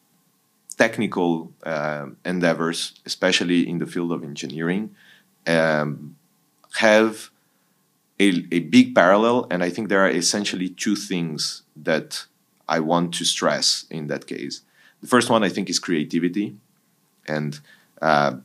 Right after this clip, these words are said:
I think I don't need to argue that art is a creative endeavor, but I think that, uh, ultimately, technical problems also have a large amount of, of, of,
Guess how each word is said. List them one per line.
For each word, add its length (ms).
I 100
think 220
I 80
don't 140
need 140
to 120
argue 300
that 180
art 380
is 580
a 180
creative 480
endeavor, 540
but 340
I 140
think 300
that, 260
uh, 100
ultimately, 800
technical 360
problems 580
also 280
have 360
a 220
large 460
amount 300
of, 260
of, 320
of, 180